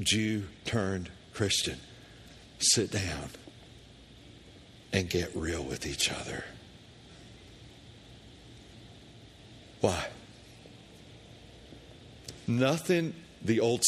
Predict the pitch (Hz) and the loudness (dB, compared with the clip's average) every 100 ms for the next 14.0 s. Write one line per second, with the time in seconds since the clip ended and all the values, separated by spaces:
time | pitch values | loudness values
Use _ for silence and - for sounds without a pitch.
0 | - 113 117 107 107 104 - 113 92 - | 6 6 4 4 4 4 4 6 6 4
1 | 113 110 107 101 - 104 104 117 113 - | 2 4 2 2 2 4 4 2 0 2
2 | 117 117 98 90 98 90 80 82 80 - | 2 0 0 0 0 0 -2 -4 -6 -12
3 | - - - - - - - 135 131 - | -16 -14 -14 -2 6 8 8 6 4 2
4 | 101 87 - 113 104 90 95 76 78 - | 0 2 2 4 4 4 2 0 -2 -8
5 | - - - - - - 110 143 - - | -18 -20 -20 -20 -14 2 4 4 0 -8
6 | - - - - - - - - 101 87 | -18 -20 -20 -20 -20 -20 -16 -4 0 0
7 | 82 - - - - - - - - - | 2 2 2 0 -6 -18 -18 -20 -20 -20
8 | - - 95 87 76 - 104 147 185 - | -20 -6 2 2 2 0 0 2 0 -4
9 | - - - - - - - - - - | -12 -20 -20 -18 -16 -16 -16 -4 0 6
10 | 160 175 120 98 85 - - - - - | 6 6 2 -2 -6 -10 -16 -20 -20 -20
11 | - - - - - - 143 - - 160 | -20 -20 -20 -20 -12 2 4 4 4 6
12 | 135 143 180 117 82 - - - - - | 6 4 4 2 -2 -10 -18 -20 -20 -2
13 | - 117 131 143 98 127 123 - - | 6 8 8 6 4 2 2 -2 -6